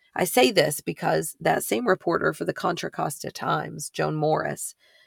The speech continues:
interviewed Jewel in two thousand one, which was more than fifteen years after Dottie disappeared. And he said then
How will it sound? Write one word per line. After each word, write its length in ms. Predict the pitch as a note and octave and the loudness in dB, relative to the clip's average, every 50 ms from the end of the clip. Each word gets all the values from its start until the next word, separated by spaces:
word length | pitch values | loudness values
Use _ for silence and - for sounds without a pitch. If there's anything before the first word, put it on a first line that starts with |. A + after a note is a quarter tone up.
| _ _ - | _ _ -2
interviewed 480 | - F#3+ G3+ A3+ B3 G#3 A3+ A3 G3+ E3+ | 0 2 2 2 2 2 0 -2 0 2
Jewel 260 | - F#3+ F#3 F3+ F3 | 4 6 6 6 4
in 120 | E3 D#3+ | 2 -2
two 180 | - - - F#3 | -4 -6 -4 0
thousand 460 | - E3 D3+ E3+ D#3 D3+ D3+ C#3+ C#3+ | 0 0 0 0 -2 -2 -4 -4 -4
one, 480 | C#3+ D#3 E3+ F3+ - - - E3 E3 - _ _ _ _ _ _ _ _ _ _ _ _ _ | -2 -2 -4 -4 -6 -8 -10 -12 -14 -16 _ _ _ _ _ _ _ _ _ _ _ _ _
which 140 | - - - | -6 -2 2
was 160 | F3 F3 E3+ | 2 2 2
more 180 | F3 F3 F3 F3 | 2 2 2 2
than 120 | F3 E3+ | 2 0
fifteen 400 | - - F3 - - G#3+ G#3+ G3 | 0 0 0 0 0 -4 -2 0
years 260 | F3 D#3+ D#3 E3 D#3 | 0 0 0 0 -2
after 220 | D#3+ D3+ - - D#3 | -4 -4 -4 -4 -4
Dottie 300 | D#3 D3+ D3+ D3+ D3 C#3+ | -2 -2 -2 -2 -4 -4
disappeared. 720 | - C#3 - - - - - D#3+ D#3 B2+ - - - - _ _ _ _ _ _ _ _ _ _ _ _ _ _ _ _ - | -6 -8 -12 -12 -12 -12 -8 -6 -6 -6 -6 -8 -10 -12 _ _ _ _ _ _ _ _ _ _ _ _ _ _ _ _ 2
And 100 | F3+ F3+ | 2 4
he 60 | F3+ | 4
said 380 | - - - F3+ E3+ F3 E3+ | 6 8 8 8 8 6 2
then 420 | E3+ D#3 D#3+ E3 E3+ G#3 A3 A#3+ | -2 0 2 2 0 0 -2 -4